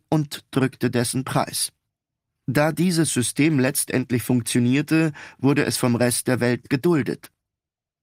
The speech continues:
Für einen stabilen Dollar waren die U S A bereit,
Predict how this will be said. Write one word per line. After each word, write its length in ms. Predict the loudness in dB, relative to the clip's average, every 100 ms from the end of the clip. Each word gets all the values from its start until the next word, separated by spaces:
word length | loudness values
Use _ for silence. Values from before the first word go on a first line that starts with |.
| _
Für 200 | -4 -2
einen 200 | 0 0
stabilen 520 | 0 0 0 0 0
Dollar 340 | 2 2 2 2
waren 320 | 2 2 0
die 140 | 0
U 160 | 2 2
S 160 | 2 0
A 180 | 0
bereit, 600 | 2 0 2 2 0 -6